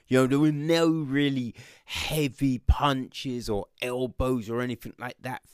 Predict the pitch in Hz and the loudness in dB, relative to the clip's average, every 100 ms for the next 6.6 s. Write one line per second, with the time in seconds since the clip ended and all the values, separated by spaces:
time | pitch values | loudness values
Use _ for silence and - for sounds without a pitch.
0 | - 113 120 113 113 104 104 98 127 147 | -8 2 4 6 4 2 -2 -2 0 4
1 | 139 117 90 - - - - - 147 139 | 4 4 0 -12 -20 -20 -20 6 8 8
2 | - 147 139 123 117 - - 107 98 - | 0 -2 -2 -2 -4 -2 2 2 2 -6
3 | - - 135 143 127 113 101 87 82 58 | -4 6 8 8 6 2 0 -2 -2 -4
4 | 82 - 110 120 110 - - - - 117 | -8 -12 -8 -6 -4 -4 -6 -8 -10 -8
5 | 107 113 135 139 - 120 113 104 101 95 | -6 0 2 2 2 -2 0 -2 -4 -4
6 | 90 90 - - 73 - | -4 -4 -8 -16 -16 -18